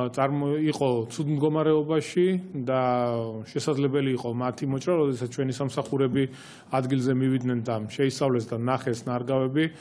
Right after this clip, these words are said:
აბსოლუტურად ჯანმრთელი და პრობლემას არ წარმოადგენდა. ამიტომ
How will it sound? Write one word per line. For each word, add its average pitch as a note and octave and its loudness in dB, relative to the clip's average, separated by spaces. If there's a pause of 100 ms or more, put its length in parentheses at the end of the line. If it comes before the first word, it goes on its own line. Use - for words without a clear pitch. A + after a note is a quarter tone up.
(340)
აბსოლუტურად C3 0
ჯანმრთელი B2+ 0
და D3 0
პრობლემას C3+ 0
არ B2 2
წარმოადგენდა. A2+ -2
ამიტომ B2+ 0